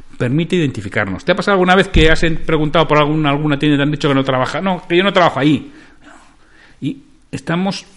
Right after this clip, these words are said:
mostrando cómo sientan los productos que vendemos en muchas ocasiones. Vestir el, el uniforme es una deferencia hacia el cliente y, por supuesto, hacia el proveedor si no lo ha proporcionado él, ¿eh?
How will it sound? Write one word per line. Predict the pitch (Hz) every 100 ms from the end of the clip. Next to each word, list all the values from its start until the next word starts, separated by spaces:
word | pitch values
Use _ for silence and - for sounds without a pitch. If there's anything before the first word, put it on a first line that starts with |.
| _ _ _ _ _ _ _ _ _ _ -
mostrando | 143 - 165 170
cómo | 165 165
sientan | - 160 160
los | -
productos | 139 139 147
que | 139
vendemos | 120 131 120 107 -
en | 110
muchas | 117 139 156 175 160 131
ocasiones. | - - 104 85 85 - - - - -
Vestir | - 120 180
el, | 180
el | - 147
uniforme | 151 151 180 180
es | -
una | 151
deferencia | 139 120 127 127 151
hacia | 120
el | 101
cliente | 101 92 - -
y, | - 90
por | -
supuesto, | - - 117 -
hacia | 117
el |
proveedor | - 104 101 107 139
si | 127
no | 107
lo | 107
ha |
proporcionado | 98 92 95 95 92 87 80
él, | 67 69
¿eh? | 170